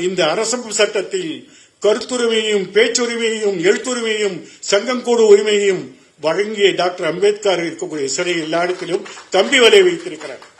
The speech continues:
அதுதான் பாரடாக்ஸ், அதுதான் இன்றைக்கு பெரிய சிக்கல். யார் இந்த சட்டத்தை எழுதினார்களோ, டாக்டர் அம்பேத்கர் ஒரு முறை சொன்னார்கள் மிக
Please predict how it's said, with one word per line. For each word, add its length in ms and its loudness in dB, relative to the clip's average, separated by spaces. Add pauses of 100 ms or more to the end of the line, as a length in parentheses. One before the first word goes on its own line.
(560)
அதுதான் 440 -4
பாரடாக்ஸ், 560 0 (600)
அதுதான் 380 -2
இன்றைக்கு 380 -6
பெரிய 300 2
சிக்கல். 400 -2 (840)
யார் 460 2
இந்த 160 -2
சட்டத்தை 540 0
எழுதினார்களோ, 640 -2 (760)
டாக்டர் 260 -8
அம்பேத்கர் 480 -2
ஒரு 100 4
முறை 180 0
சொன்னார்கள் 520 -2 (240)
மிக 240 -2